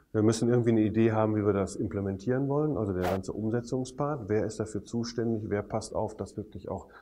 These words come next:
Strategien verfolgt werden? Äh, und dann das ganze Thema Steuerung und Kontrolle. Ja, also eben nicht nur erstmal nach zwei Jahren gucken, war es das, sondern permanent dran zu bleiben. Ähm, wir nennen das heutzutage agile Methoden. Ja, das heißt also alle Aktivitäten permanent überprüfen, ob sie halt eben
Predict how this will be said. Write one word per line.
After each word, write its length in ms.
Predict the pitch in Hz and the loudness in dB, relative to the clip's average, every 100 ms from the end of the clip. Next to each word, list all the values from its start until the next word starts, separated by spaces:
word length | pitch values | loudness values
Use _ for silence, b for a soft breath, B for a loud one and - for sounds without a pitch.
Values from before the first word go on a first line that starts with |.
| B | B
Strategien 460 | - 104 98 95 95 | -8 -4 -2 -2 -2
verfolgt 400 | 90 104 113 - | -2 0 0 2
werden? 260 | 117 123 127 B B B B - | 0 0 -4 B B B B 4
Äh, 100 | 120 | 8
und 200 | 113 113 | 8 8
dann 80 | |
das 160 | 113 113 | 6 6
ganze 240 | 107 110 | 4 2
Thema 360 | - 113 110 107 | 2 4 6 4
Steuerung 520 | - 117 110 104 101 | 2 4 6 6 4
und 140 | 95 - | 0 0
Kontrolle. 500 | 95 - 90 80 - B B B B - | -2 0 -2 -2 -8 B B B B 0
Ja, 80 | 110 | 4
also 180 | 107 110 | 8 10
eben 200 | 110 110 | 10 10
nicht 180 | 123 127 | 8 8
nur 100 | 113 | 8
erstmal 300 | 110 113 107 | 8 6 4
nach 100 | - | 6
zwei 220 | 113 107 | 6 8
Jahren 180 | 101 98 | 6 2
gucken, 320 | 120 110 95 | 0 2 6
war 160 | 98 | 8
es 120 | 120 - | 8 6
das, 180 | 113 | 4
sondern 340 | 113 104 101 101 | 4 4 2 0
permanent 720 | 120 143 147 123 120 113 - | -4 -2 0 2 2 2 0
dran 160 | 104 113 | 0 0
zu 180 | - | -2
bleiben. 460 | 87 85 92 123 139 B B B B - | -2 0 0 0 -2 B B B B -2
Ähm, 380 | 107 104 101 104 | 2 2 2 4
wir 80 | |
nennen 340 | 104 107 117 117 | 6 8 8 6
das 220 | 107 - | 4 2
heutzutage 520 | 104 - 98 104 98 | 0 0 -2 0 0
agile 460 | 95 107 98 120 117 | 0 0 0 4 4
Methoden. 680 | 101 98 110 113 131 139 B B B 107 | 4 2 2 4 4 0 B B B 2
Ja, 100 | 107 | 4
das 180 | 104 | 6
heißt 200 | 107 104 | 6 6
also 180 | 98 101 | 4 2
alle 160 | 110 135 | 4 4
Aktivitäten 760 | 127 - 107 104 113 104 101 | 2 0 -4 0 2 2 0
permanent 400 | 113 110 107 104 | 0 2 2 0
überprüfen, 600 | 101 98 - 107 98 110 | -2 -2 -2 -2 -2 -4
ob 160 | - - | -6 -6
sie 140 | 98 | -4
halt 180 | 95 95 | -4 -4
eben 320 | 98 95 95 | -2 -2 -4